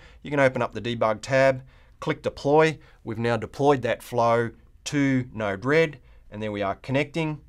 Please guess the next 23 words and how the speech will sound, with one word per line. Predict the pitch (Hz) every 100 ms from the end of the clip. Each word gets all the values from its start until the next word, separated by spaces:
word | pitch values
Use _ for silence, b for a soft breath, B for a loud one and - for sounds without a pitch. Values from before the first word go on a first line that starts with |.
| -
and | 127 131 127
connected. | - 110 107 - 82 -
That's | 107 - 170
it. | 196 b b b
We're | 113
sending | - 143 143 131
our | 117
data | 107 104 104 101 - -
up | 104 -
to |
the | 101
cloud. | - 104 95 80 82 - b b b 147
Let's | 147
take | 247 226
a | 151
look | 165 -
at | -
that. | 95 - _ -
Let's | 143 -
go | 202
back | 156 160 -
now | 117 101 113 190 - _ -
to | 123 113 113